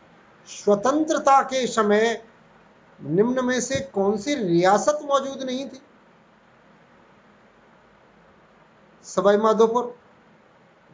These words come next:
गंगानगर, व भीलवाड़ा, नागौर व चित्तौड़गढ़, या उपर्युक्त सभी? उपर्युक्त सभी नहीं थी सब। पच्चीसवाँ question जो है,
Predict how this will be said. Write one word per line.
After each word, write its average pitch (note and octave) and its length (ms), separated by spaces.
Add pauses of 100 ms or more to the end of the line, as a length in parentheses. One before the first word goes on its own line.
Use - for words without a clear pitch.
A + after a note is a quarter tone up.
गंगानगर, G#3+ 640 (520)
व D3+ 100
भीलवाड़ा, G#3 580
नागौर F3+ 640
व E3+ 120
चित्तौड़गढ़, A3 680 (400)
या E3+ 100
उपर्युक्त G3+ 380
सभी? G#3 260
उपर्युक्त G#3 380
सभी A3+ 300
नहीं F3 240
थी A3+ 100
सब। G3+ 180 (2750)
पच्चीसवाँ A3 580
question G#3 440
जो G3 160
है, B3+ 300